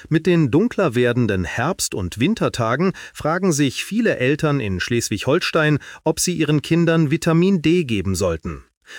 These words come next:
Doktor Sebastian Groth vom Berufsverband der Kinder- und Jugendärzte rät jedoch davon ab, das sogenannte Sonnenvitamin vorbeugend zu verabreichen. Eine Vitamin-D-Gabe sei nur bei einem nachgewiesenen Mangel nötig,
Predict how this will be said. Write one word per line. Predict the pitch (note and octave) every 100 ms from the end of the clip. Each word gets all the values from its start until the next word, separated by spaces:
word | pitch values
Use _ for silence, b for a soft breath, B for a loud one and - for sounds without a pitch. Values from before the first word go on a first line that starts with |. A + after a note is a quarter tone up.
| B
Doktor | E3+ - G3+ D#3
Sebastian | B2+ B2 E3+ - C3 G2
Groth | G2 D3+ A3+
vom | - G#2 F2+
Berufsverband | F2 G#2+ - - C#3+ B2+ A#2+ -
der | F#2 D#2+
Kinder- | - C#3+ D3 B2
und | F#2+ F2
Jugendärzte | C3+ F3+ D3+ C3 C3+ - D3+ B2+ B B
rät | A#2+ F3+ -
jedoch | F3 D#3
davon | - C#3 C3 A#2
ab, | C#3+ - -
das | A2 F#2
sogenannte | - B2 B2 A#2 G#2+ G2
Sonnenvitamin | E2 G2+ D3 E3+ A#2+ B2 B2 A#2 C#3 F3
vorbeugend | - F#3 E3+ B2 G2+ F#2 -
zu | -
verabreichen. | G#2 G#2+ E2+ F2 E2+ E2 - C#2+ - _ _ B B
Eine | D#3 F3 D#3
Vitamin-D-Gabe | D#3 E3 D3 C3 F#2+ C#3 A3 B2+ A2 C#3 F#3
sei | D#3 D#3
nur | D#3 G3+
bei | F3 E3
einem | C3 C#3+ B2+
nachgewiesenen | G#2+ C#3+ - B2+ B2+ A#2 B2+ C3
Mangel | A#2 D3 C3
nötig, | F#2 F2+ - F2 -